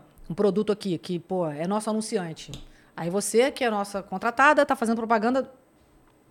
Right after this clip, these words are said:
Aí começa a esbarrar nesse monte de coisa. Eu entendo.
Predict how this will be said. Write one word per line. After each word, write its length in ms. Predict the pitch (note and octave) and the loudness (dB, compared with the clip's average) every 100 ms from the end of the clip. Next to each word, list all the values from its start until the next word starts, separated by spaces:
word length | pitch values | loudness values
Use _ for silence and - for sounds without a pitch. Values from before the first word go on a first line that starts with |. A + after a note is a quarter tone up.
| _ - | _ -12
Aí 80 | E3 | -8
começa 260 | E3+ E3+ - | -6 -6 -6
a 40 | |
esbarrar 260 | F3 F3+ F3+ | -4 -4 -4
nesse 180 | F3+ | -6
monte 200 | F3+ F#3+ | -6 -8
de 80 | G#3 | -8
coisa. 320 | A3 D#3 C#3 C3+ _ _ | -8 -8 -8 -14 _ _
Eu 80 | D#4+ | -4
entendo. 460 | F#4+ C#4+ C4+ D#3 | -2 -2 0 -4